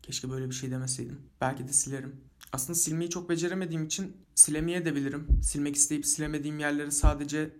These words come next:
yüksek sesli şarkı koyabilirim. Bunu bir önceki podcast'te çok iyi başardığımı gördüm ama nasıl başardığımı bilmiyorum. Umarım podcast'im hoşunuza gider. Sanırsam yaklaşık beş bölümdür sadece podcast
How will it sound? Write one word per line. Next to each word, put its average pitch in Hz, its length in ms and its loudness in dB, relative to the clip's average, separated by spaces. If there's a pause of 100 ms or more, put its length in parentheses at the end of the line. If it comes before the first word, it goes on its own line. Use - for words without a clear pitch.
(140)
yüksek 156 360 2
sesli 151 520 2
şarkı 143 360 0
koyabilirim. 147 480 -2
Bunu 143 340 -2
bir 147 60 2
önceki 143 340 0
podcast'te 143 460 0
çok 143 200 -6
iyi 147 100 -2
başardığımı 143 520 0
gördüm 143 320 -2
ama 143 160 -2
nasıl 143 220 -4
başardığımı 143 520 -2
bilmiyorum. 147 460 -4 (180)
Umarım 151 380 0 (420)
podcast'im 147 560 2
hoşunuza 143 400 -2
gider. 131 380 -6 (960)
Sanırsam 165 640 -2 (100)
yaklaşık 151 600 -2
beş 156 260 0
bölümdür 147 360 0
sadece 147 400 0
podcast 143 440 -2